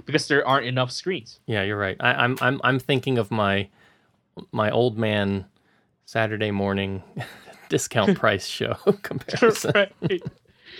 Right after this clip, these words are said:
Speaker 1: Right. And, and, and in China, in China, of course, film, uh, film going is still very, um, expensive activity. So right now I'm looking at this figure. I'm looking at eight point seven million admissions, um, from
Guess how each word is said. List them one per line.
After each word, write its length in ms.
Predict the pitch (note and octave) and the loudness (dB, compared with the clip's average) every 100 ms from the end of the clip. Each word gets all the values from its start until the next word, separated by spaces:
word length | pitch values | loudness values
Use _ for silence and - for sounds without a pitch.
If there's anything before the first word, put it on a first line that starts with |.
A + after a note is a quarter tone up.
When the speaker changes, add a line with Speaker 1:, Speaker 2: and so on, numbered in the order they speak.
| F4 G3 | -6 4
Speaker 1:
Right. 200 | A3 - | 4 4
And, 160 | F#3 D#3+ | -4 -6
and, 260 | F#3+ G#3 | -8 -4
and 140 | G3+ G#3+ | 0 0
in 120 | G#3 | -2
China, 400 | - B3 C#4 G#3+ D#3 | -2 0 2 0 -2
in 240 | F#3+ G3 | -6 -6
China, 300 | - A3 G#3+ | -2 0 0
of 80 | E3+ | -2
course, 160 | F#3 - | -6 -4
film, 260 | F#3 F#3 - | -4 -4 -6
uh, 60 | D3+ | -8
film 280 | - G#3 F3+ | -4 -4 -2
going 260 | D3 D3 | -2 -2
is 80 | C3 | -6
still 300 | - D#3 C#3 | -4 -2 -2
very, 500 | B2 C#3 C#3+ C#3 C3+ | 0 0 2 0 0
um, 300 | B2 B2+ C3 B2+ _ - _ - | -2 -2 -6 -12 _ -20 _ -6
expensive 420 | - - E3 E3 | -2 2 2 2
activity. 460 | C3 B2+ G#3 G3+ A2 | -4 0 2 2 0
So 220 | - C#3 | 2 2
right 200 | D#3 F3 | 2 2
now 140 | E3+ | 2
I'm 80 | D3+ | 0
looking 240 | D3+ - D3 | -2 -4 -6
at 100 | C3+ | -6
this 140 | C3 | -8
figure. 420 | - G3+ D3+ D#3+ _ _ _ | -6 0 0 0 _ _ _
I'm 120 | C#3+ D#3+ | -2 0
looking 260 | F3 F3 | -2 -2
at 140 | D3+ - _ | -2 -4 _
eight 240 | D#3+ G#3 - | -6 -6 -4
point 240 | G3 F3+ | -2 0
seven 320 | - E3+ E3 | 0 0 0
million 280 | D#3 D#3+ D#3 | 0 2 0
admissions, 600 | B2+ C3+ - D#3+ G3+ - _ _ _ _ _ _ _ _ - | 0 -2 -2 -4 -8 -18 _ _ _ _ _ _ _ _ 0
um, 560 | B2+ B2 A#2+ A#2+ A#2+ B2 _ _ _ _ _ - | 4 6 4 0 -6 -10 _ _ _ _ _ 2
from 420 | D3 C3+ C3 | 4 4 0